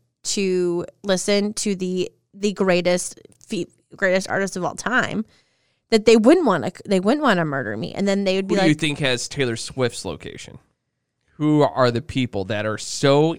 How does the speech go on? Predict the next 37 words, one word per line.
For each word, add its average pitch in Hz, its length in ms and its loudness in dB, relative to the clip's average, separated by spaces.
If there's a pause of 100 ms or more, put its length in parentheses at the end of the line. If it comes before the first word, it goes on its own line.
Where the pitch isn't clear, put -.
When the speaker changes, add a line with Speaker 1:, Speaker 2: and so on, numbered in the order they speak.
(120)
Speaker 2:
inside 139 540 2
of 113 100 -4
her 110 120 -8
circle 98 400 -10
that 73 180 -12
have 101 240 -10
her 92 120 -12
location? - 520 -14 (160)
Speaker 1:
Her 190 140 0
mom, 220 400 4 (880)
Joe, 208 360 2 (680)
and 202 100 2
Speaker 2:
Is 202 60 4
Speaker 1:
her 190 40 4
Speaker 2:
that 123 80 4
Speaker 1:
s- 120 60 2
Speaker 2:
her 113 160 -6 (440)
boyfriend, 123 420 -4
Speaker 1:
Yeah. 196 140 2
Speaker 2:
fiance, 127 340 -8 (640)
husband? 120 440 -10 (480)
Speaker 1:
We 202 160 -2
don't, 220 220 2
we, 233 240 0
we 240 220 -2
think 196 280 -2
that 208 140 -2
they're 226 120 2
secretly 247 500 -2
married, 247 440 0
but - 140 -6
we're 190 120 -2
not 175 200 -2
a 190 60 -4
hundred 170 240 -6
percent - 420 -8
sure. - 320 -14